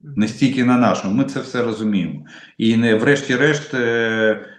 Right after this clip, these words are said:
Speaker 2: е, в ході бойових дій все одно рішення про застосування по російській території, я думаю, воно би було. Може бути, не сьогодні, але воно би було. Вони сказали сьогодні.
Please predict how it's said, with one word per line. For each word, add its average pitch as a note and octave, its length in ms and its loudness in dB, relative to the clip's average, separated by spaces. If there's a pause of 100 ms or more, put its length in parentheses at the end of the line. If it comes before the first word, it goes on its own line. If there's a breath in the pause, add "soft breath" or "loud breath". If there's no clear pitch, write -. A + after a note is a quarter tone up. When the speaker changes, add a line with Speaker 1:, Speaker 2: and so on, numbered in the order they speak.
(160 loud breath)
Speaker 2:
е, G#2+ 120 2
в G#2 100 -4
ході C3 260 2
бойових B2+ 440 0
дій C#3+ 180 0
все B2+ 260 -4
одно B2 640 -2
рішення A#2+ 580 -6
про A2+ 140 -8
застосування A2+ 880 -2
по A2 260 2
російській G#2+ 420 -6
території, A2+ 560 -2
я A2+ 100 -4
думаю, A2+ 300 -10
воно A2+ 260 -8
би A2 100 -10
було. G#2 420 -10 (420 loud breath)
Може G#2+ 240 2
бути, G2+ 260 0
не G#2 100 0
сьогодні, C3 420 4
але G2+ 100 0 (100)
воно A#2+ 260 0
би G#2 140 -4
було. G2+ 380 -8
Вони G3 380 4
сказали B2+ 480 -2
сьогодні. G2 380 -14